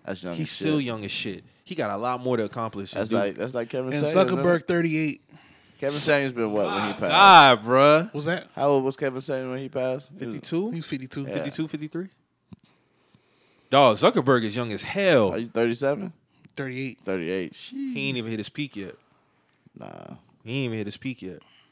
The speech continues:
Speaker 2: That's still young.
Speaker 1: Yeah,
Speaker 2: That's
Speaker 1: we
Speaker 2: why I be saying, bro, a lot of shit, like, when I, and I, I hate to bring this up, but, like, when, like, Kobe passing at forty-one years old, that's young as fuck.
Speaker 1: Mm-hmm.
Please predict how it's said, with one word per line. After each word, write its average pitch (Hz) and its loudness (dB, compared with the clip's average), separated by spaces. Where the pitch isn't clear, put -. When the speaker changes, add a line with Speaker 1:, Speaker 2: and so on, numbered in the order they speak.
Speaker 2:
That's 120 -8
still 117 -6
young. 107 -8
Speaker 1:
Yeah, 107 -2
Speaker 2:
That's 165 4
Speaker 1:
we 254 2
Speaker 2:
why 208 6
I 185 6
be 175 -2
saying, 175 -2
bro, 139 2
a 120 2
lot 165 2
of 196 0
shit, 226 -4
like, 113 -2
when 117 -2
I, 156 0
and 117 -8
I, 123 -6
I 113 -6
hate 135 -6
to 117 -10
bring 123 -8
this 117 -10
up, 123 -4
but, 110 -6
like, 104 -8
when, 95 -14
like, 98 -14
Kobe 143 -8
passing 131 -6
at 107 -8
forty-one 127 -4
years 127 -2
old, 143 -2
that's 117 -6
young 131 -4
as - -10
fuck. - -6
Speaker 1:
Mm-hmm. 82 -10